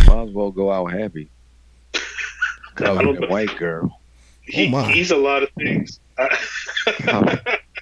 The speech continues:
Speaker 1: covenant white girl.
Speaker 2: <laughs> He's a lot of things. I don't know if he's happy. Um, I guess we'll see.
Speaker 1: He look happy in that picture.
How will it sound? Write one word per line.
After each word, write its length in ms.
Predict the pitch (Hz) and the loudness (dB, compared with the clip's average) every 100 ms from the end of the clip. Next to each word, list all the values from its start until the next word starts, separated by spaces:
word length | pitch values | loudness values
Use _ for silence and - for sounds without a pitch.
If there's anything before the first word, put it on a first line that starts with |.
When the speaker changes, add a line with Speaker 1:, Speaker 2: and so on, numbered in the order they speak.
| - | -12
Speaker 1:
covenant 800 | - - - 98 95 85 82 80 | -12 -6 -6 -6 -6 -8 -6 -10
white 280 | 80 76 82 | -12 -16 -14
girl. 360 | 80 78 69 - - - 240 | -14 -14 -18 -18 -12 -8 -8
Speaker 2:
<laughs> 360 | 208 _ - | -10 _ -2
He's 200 | 147 190 | 0 2
a 40 | 180 | 2
lot 260 | 151 151 | 2 0
of 100 | 151 151 | 0 0
things. 360 | 156 151 139 | 0 0 0
I 120 | 123 | 0
don't 140 | 135 135 | 0 0
know 140 | 120 | 0
if 80 | 120 | -2
he's 180 | 120 107 | -4 -2
happy. 520 | 117 113 110 117 113 - - - | 0 0 0 -2 -2 -10 -12 -2
Um, 480 | 110 104 101 107 107 - - - - - - - - - | 0 0 -2 -8 -12 -20 -20 -20 -20 -20 -20 -20 -20 -4
I 80 | 117 | 0
guess 240 | 110 101 | 0 0
we'll 100 | 110 | -4
see. 320 | 107 - 120 110 | -4 0 2 2
Speaker 1:
He 60 | |
look 160 | 82 98 | 0 0
happy 440 | 90 92 90 92 | 2 0 2 0
in 80 | 90 | 0
that 200 | 90 87 | 0 0
picture. 300 | - 113 - | 0 -4 -10